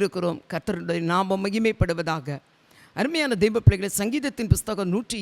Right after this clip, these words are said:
இருபத்தி ஒன்றாவது சங்கீதம் ஒன்றாவது வசனத்தில் அங்கே சங்கீதக்காரர் இவ்விதமாய் எழுதுகிறதை பார்க்கிறோம். "எனக்கு ஒத்தாசை வரும் பர்வதங்களுக்கு நேரே என் கண்களை ஏறெடுக்கிறேன்." ஆம், அன்பு தெய்வ பிள்ளைகளே, ஒத்தாசை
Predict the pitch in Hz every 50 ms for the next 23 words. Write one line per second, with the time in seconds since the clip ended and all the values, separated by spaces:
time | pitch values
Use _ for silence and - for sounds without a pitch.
0 | 185 180 180 202 226 - - 190 170 170 185 180 220 214 214 185 185 160 - -
1 | 160 180 185 208 190 180 160 151 _ _ _ _ - - - - - 143 175 214
2 | 233 254 311 320 196 - 220 185 175 160 - 202 214 233 - - - - - -
3 | 196 226 240 277 254 208 - - 180 190 208 262 240 262 - - 202 185 180 180
4 | 170 185 185 220 202 214 190 190 175 170 170 - - 175 190 196 196 190 165 170
5 | 170 156 175 165 - - 156 165 165 - - 156 147 139 _ _ _ _ - -
6 | _ - 160 190 226 294 349 - - 349 285 226 - - 202 202 247 294 - -
7 | 294 269 233 214 208 185 - - 165 180 214 254 240 262 214 233 233 185 - -
8 | 196 175 175 185 190 190 180 165 143 - - - - _ - 180 220 247 233 -
9 | - 185 190 196 190 214 208 196 175 170 160 165 175 190 185 170 170 - - 156
10 | 151 151 143 - - _ _ _ _ _ _ _ _ - - 170 202 226 196 -
11 | - _ - 160 190 208 254 233 180 190 196 196 220 185 - 170 165 156 143 151
12 | 170 196 214 - _ - - - _ _ - - 185 190 - - 240 226 269 349
13 | 359 - - - 302